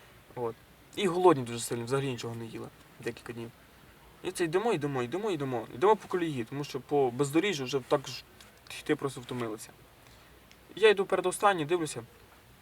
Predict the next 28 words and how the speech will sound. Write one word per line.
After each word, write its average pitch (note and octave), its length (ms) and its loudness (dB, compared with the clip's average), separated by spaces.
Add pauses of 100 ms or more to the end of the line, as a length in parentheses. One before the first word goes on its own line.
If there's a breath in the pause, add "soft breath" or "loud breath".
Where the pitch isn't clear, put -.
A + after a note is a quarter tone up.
(340)
там E3+ 180 0
щось C#3+ 120 -10
біліється B2+ 600 -6 (680)
біля A#2+ 220 -14
колії. - 380 -20 (600)
Я E3+ 80 -6
такий E3+ 280 -4
там C#3 240 -4 (840)
одного C#3 320 2
підкликав, D3+ 420 0
який B2 200 -6
йшов A#2+ 220 -6
останнім A#2+ 400 -4
там. - 140 -16 (600)
Кажу: C#3+ 140 -4
"В - 20 -14
тебе F3 200 -2
є F#3 100 8
ліхтарик?" B2+ 360 -2 (240)
"Да, D#3 180 4
є". B2 280 -6
"Ну, C3 80 -14 (100)
включи, C#3+ 300 -8 (180)
поглянемо". A#2+ 400 -8 (240)
Включаємо F#3 400 2
ліхтарик, F3 400 2
дивимося, C#3 400 -4
тут C#3 140 -4